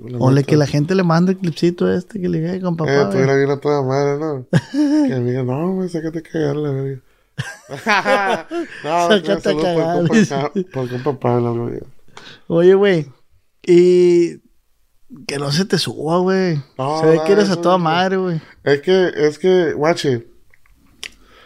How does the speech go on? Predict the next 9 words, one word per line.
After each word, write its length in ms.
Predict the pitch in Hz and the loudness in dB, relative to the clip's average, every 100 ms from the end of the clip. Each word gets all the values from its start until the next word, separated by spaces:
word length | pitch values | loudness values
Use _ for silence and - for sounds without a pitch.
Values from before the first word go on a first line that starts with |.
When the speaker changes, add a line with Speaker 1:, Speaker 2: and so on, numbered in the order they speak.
| _ | _
Speaker 1:
el 140 | 147 143 | -4 0
pedo 180 | 165 190 | 2 2
es 80 | |
así, 320 | 170 123 156 170 | 2 -2 -2 2
¿no? 400 | 196 190 156 - _ _ _ _ _ - 147 | 2 2 -2 -10 _ _ _ _ _ -10 0
La 160 | 147 | 0
gente, 440 | 123 151 160 202 165 | 2 0 2 2 2
la 140 | 147 | 0
gente, 680 | 143 160 156 196 185 147 - | 0 -4 2 4 4 2 -6